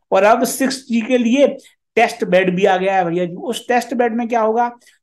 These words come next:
जो साइंटिस्ट हैं, जो प्रोफेसर्स वगैरह हैं, कंपनियां हैं, वो टेस्टिंग करेंगी, नए-नए सॉल्यूशन, नई-नई टेक्नोलॉजी डेवलप करेंगे। तो भैया जी, यही है लीडरशिप। लीडरशिप विश्वगुरु बनने के लिए कोई हमारे सर पे सींग उगना जरूरी नहीं है।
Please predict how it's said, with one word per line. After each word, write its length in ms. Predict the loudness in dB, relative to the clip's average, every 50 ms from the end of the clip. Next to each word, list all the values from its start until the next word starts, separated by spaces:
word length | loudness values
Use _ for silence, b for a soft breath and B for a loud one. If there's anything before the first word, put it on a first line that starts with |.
| -8 -4
जो 100 | -4 -2
साइंटिस्ट 720 | -2 -2 -2 -2 -2 -2 -4 -6 -6 -8 -8 -8 -8 -6
हैं, 220 | -4 -4 -4 -2
जो 120 | -2 -2 -2
प्रोफेसर्स 600 | -2 -2 -4 -4 -2 -4 -2 -2 -2 -4 -4 -4
वगैरह 380 | -6 -6 -6 -6 -6 -8 -6 -8
हैं, 200 | -8 -8 -8 -6
कंपनियां 480 | -6 -6 -4 -4 -4 -4 -2 -2 -2
हैं, 180 | -4 -4 -4 -2
वो 160 | 0 0 0
टेस्टिंग 480 | -2 -2 -8 -10 -10 -10 -12 -10 -8 -6
करेंगी, 400 | -4 -4 -4 -4 -4 -6 -6 -6
नए-नए 360 | -6 -8 -6 -6 -4 -6 -6
सॉल्यूशन, 560 | -6 -8 -8 -8 -8 -8 -8 -8 -8 -8 -6
नई-नई 300 | -6 -6 -6 -6 -8 -8
टेक्नोलॉजी 500 | -8 -8 -8 -8 -4 -2 -2 -2 -2 -2
डेवलप 340 | -2 -2 0 0 -2 -2 -2 -2
करेंगे। 380 | -4 -4 -4 -6 -8 -10 -12 -14 _ _ _ _ _ _ _ _ _ _ _ _ _ _ _ _ _ -2
तो 100 | -2 0
भैया 340 | 0 0 -2 0 0 0 2
जी, 100 | 2 2
यही 420 | 2 2 2 0 0 0 2 4 4
है 140 | 4 4
लीडरशिप। 720 | 2 2 0 0 0 -2 -2 -2 -4 -4 -4 -4 -6 -8 -8 B B B B B B B _ _ -12
लीडरशिप 680 | -6 -4 -4 -2 0 2 2 2 2 2 2 2 2 2
विश्वगुरु 540 | 0 -2 -2 -4 -4 -4 -6 -4 -4 -4 -4
बनने 280 | -4 -4 -4 -6 -6 -6
के 100 | -6 -6
लिए 120 | -6 -6
कोई 140 | -4 -6 -6
हमारे 400 | -6 -6 -6 -6 -4 -4 -4 -4
सर 220 | -4 -4 -4 -4
पे 120 | -4 -6 -8
सींग 560 | -8 -10 -8 -6 -4 -2 -2 -2 -2 -4 -4
उगना 320 | -6 -6 -6 -4 -4 -4
जरूरी 360 | -2 -2 -4 -4 -4 -6 -8
नहीं 240 | -8 -6 -4 -4 -4
है। 140 | -4 -4